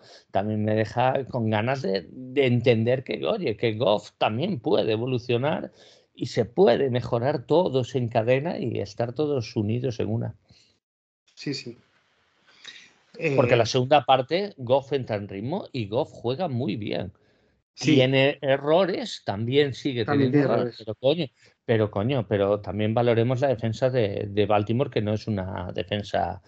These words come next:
Speaker 1: cualquiera.
Speaker 2: Eh, en la primera parte te diría que hasta corrimos mejor que en la segunda, ¿eh? Por eso.
Speaker 1: Yo creo que
Speaker 2: El
Speaker 1: nunca tuvimos, eh,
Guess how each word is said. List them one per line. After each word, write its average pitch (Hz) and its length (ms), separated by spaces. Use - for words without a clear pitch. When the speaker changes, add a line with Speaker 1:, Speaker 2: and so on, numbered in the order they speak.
Speaker 1:
cualquiera. 127 380
Speaker 2:
Eh, 147 400
en 156 100
la 143 100
primera 190 300
parte 196 260
te - 120
diría 160 260
que 202 60
hasta 165 260
corrimos 160 400
mejor 165 240
que - 60
en 170 40
la 139 80
segunda, 123 480
¿eh? 165 60
Por 113 160
eso. 185 260
Speaker 1:
Yo 131 100
creo 196 140
que 196 80
Speaker 2:
El 202 60
Speaker 1:
nunca 208 220
tuvimos, 196 920
eh, 170 460